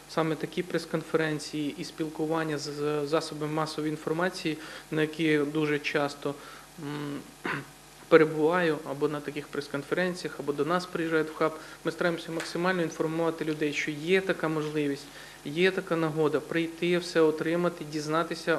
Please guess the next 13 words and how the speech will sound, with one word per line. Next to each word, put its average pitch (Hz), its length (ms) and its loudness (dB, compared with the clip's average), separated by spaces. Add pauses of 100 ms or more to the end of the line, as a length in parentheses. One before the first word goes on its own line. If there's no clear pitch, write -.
(120)
максимально, 160 680 0 (560)
е, 151 40 2
зрозуміло, 165 920 2 (880)
отримати 180 460 2
швидку 165 400 0
кваліфіковану 160 920 2
інформацію. 147 640 -2
І 156 80 0
наші 170 380 -2
працівники 156 580 -2
теж 175 320 2
саме 165 380 6
зараз, 143 480 0